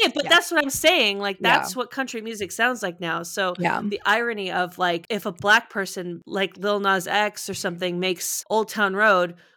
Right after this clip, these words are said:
Speaker 1: which sounds exactly the same, <laughs>
Speaker 2: Mm-hmm.
Speaker 1: but he's black, but the, so they won't play, it's just,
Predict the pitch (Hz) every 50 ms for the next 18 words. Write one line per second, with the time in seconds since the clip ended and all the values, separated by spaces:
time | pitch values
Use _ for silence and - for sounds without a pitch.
0 | _ - 214 214 214 - - 233 208 196 190 185 185 175 170 - - _ _ _
1 | _ _ _ _ _ _ _ _ _ _ _ _ _ _ - - 208 165 170 165
2 | 160 185 214 202 240 240 - 247 247 240 202 185 185 - - - 233 220 196 170
3 | 165 160 180 196 - - - - - _ _ _ _ - - 202 196 185 175 196
4 | 196 196 214 220 220 202 202 190 220 214 175 175 - 196 214 220 185 175 170 170
5 | 170 - - 208 190 - 214 - - 180 - 214 196 208 196 180 185 185 180 165
6 | - _ _ _ _ - - 220 202 - - 220 - - - 285 285 - - -
7 | - -